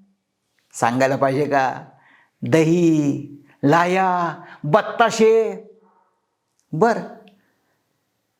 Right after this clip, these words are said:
आणि मग तो दिवस ठरला दहीहंडीचा.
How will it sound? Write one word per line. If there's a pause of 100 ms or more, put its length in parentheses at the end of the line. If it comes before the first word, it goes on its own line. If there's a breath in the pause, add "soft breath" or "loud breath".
(140)
आणि
मग
तो
दिवस
ठरला (1080)
दहीहंडीचा.